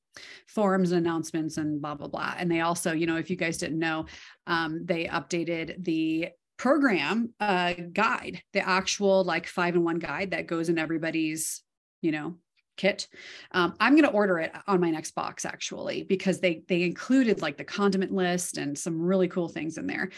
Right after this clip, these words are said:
So if you guys, yeah, it's, like, so robust, and thank the Lord, because I, you know, you get, like, really tired of telling people what a laughing cow cheese, you know, like, whatever, um, is. And, um, the, um,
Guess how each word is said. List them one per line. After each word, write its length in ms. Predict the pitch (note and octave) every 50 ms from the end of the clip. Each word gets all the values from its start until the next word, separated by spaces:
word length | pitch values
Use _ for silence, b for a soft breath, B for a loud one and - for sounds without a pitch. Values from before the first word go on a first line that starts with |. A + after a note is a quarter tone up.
| B B B B
So 120 | B - F3+
if 160 | E3+ E3 F3
you 80 | F#3 F3
guys, 500 | D#3 G3 F#3 G3 G3 G3 G3 F#3+ F#3 F#3
yeah, 220 | F#3+ F3+ C#3 B2+ - -
it's, 240 | G#3+ G#3 G#3 -
like, 240 | - A#3+ A3+ A3 A3
so 520 | - - - - - - - G#3+ G#3 G3+ F#3
robust, 520 | F3 E3+ E3 E3 D3 D#3+ - - - -
and 180 | F#3 F#3+ F3 - - -
thank 180 | A#3+ B3 B3 B3
the 100 | F#3+ D#3+
Lord, 360 | D3 D3 E3+ F#3 E3+ D#3+ D3
because 240 | F3+ F3+ F#3 D#3+ F#3
I, 140 | F3+ F3 E3 -
you 140 | A3 G3+
know, 80 | E3+ D3
you 160 | D3+ D#3+ F3
get, 240 | F3 G3+ F#3+ G3 -
like, 160 | F3 E3 D3+ -
really 260 | G3 G3+ B3+ A3 D3+ -
tired 340 | - - G3+ G3 E3 D#3
of 120 | D3+ D3+ D3 - -
telling 240 | - F3 E3 D#3 D3
people 240 | D#3 D#3 C#3+ D#3
what 120 | D3+ D#3 D#3
a 40 | D#3
laughing 320 | D#3 D3+ D3+ - - D#3
cow 160 | C#3+ D3+ D#3
cheese, 480 | D#3 - - D3+ D3+ D3+ C#3+ - - - _ _ _ _ _
you 100 | - D3+
know, 240 | E3+ E3 - F3+ F3+ _ _ _
like, 320 | - D3 D3 - - - -
whatever, 380 | - - - - - - - - B B B B B B B
um, 340 | B - F3+ F3+ F3 E3+ E3+
is. 340 | - F3+ F3+ F3 F3 E3+ -
And, 460 | - - F#3 F3 E3+ E3+ E3 D#3+ D3+ - _ _ _ _ _ _ _ _ _ _ _ _ _ -
um, 420 | A3+ G3+ F3+ F3 E3 D#3+ D#3+ E3 E3+ -
the, 480 | F#3 F3 F#3+ F3+ E3+ E3 D#3+ E3 E3 E3+ -
um, 460 | F3 E3 E3 - - F#3 F#3 F#3 F3+